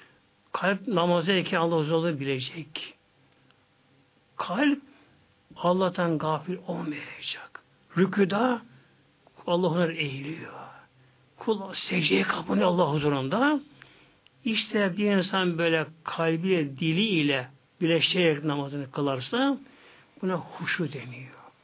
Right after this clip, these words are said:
Huzurla namazını kılarsa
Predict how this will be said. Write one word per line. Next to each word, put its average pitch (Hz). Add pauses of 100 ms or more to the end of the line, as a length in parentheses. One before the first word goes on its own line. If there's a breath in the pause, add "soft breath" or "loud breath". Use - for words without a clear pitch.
(480)
Huzurla 170 (440)
namazını 143
kılarsa 247